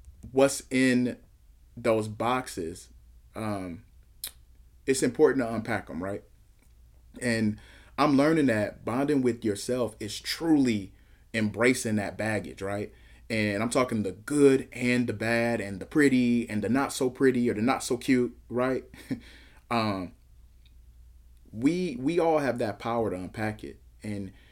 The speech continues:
we have the power to determine if we wanna throw it away or keep it and move forward, but we have to unpack the good and the bad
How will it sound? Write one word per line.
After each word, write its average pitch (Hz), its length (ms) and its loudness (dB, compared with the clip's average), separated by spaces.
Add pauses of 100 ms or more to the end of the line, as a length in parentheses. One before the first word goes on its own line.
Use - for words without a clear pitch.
(160)
we 123 120 4
have 117 120 4
the 107 80 -4
power 113 440 2
to 110 240 -6
determine 110 720 -4
if 98 220 -10
we 113 140 -4
wanna 98 260 -4
throw 107 280 -2
it 90 60 -4
away 123 480 0
or - 140 -10
keep 180 360 -4
it 147 320 -2 (260)
and 107 120 -2
move 107 220 -2
forward, 143 480 0
but 110 260 -2 (680)
we 104 140 -6
have 143 180 -2
to - 140 -4
unpack 120 400 -6
the 92 60 -6
good 110 520 -2
and 120 480 0 (160)
the 110 100 -8
bad 92 600 -8